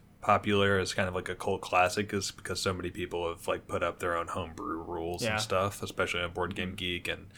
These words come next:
Speaker 1: and Tabletop Simulator. And I think you're totally right. It, it's because it's, it's got, you know, that poke-, it, you know, it's a Pokemon game. It's not, it's not a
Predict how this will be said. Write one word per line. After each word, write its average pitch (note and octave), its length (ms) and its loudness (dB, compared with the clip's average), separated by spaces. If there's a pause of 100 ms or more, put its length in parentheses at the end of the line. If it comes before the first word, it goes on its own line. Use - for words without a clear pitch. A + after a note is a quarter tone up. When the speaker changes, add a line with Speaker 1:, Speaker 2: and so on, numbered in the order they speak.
(240)
Speaker 1:
and F2+ 140 -2
Tabletop F2+ 480 0
Simulator. G2 600 4 (260)
And B2+ 100 12
I B2+ 60 12
think C#3 160 12
you're B2 80 10
totally G2 280 8
right. E2+ 240 2
It, F2+ 140 0
it's G#2+ 140 -2
because G#2 400 4
it's, - 380 2 (180)
it's - 320 2
got, G2+ 500 10 (140)
you A#2 120 0
know, F2 200 2
that F2+ 200 2
poke-, - 300 0
it, A2+ 160 2
you B2 80 2
know, G2 80 6
it's F#2 120 0
a G2 40 4
Pokemon E2+ 560 4
game. E2 260 -4
It's D#2+ 160 -6
not, F2+ 340 2 (140)
it's G2 280 0
not E2+ 240 2
a E2 340 0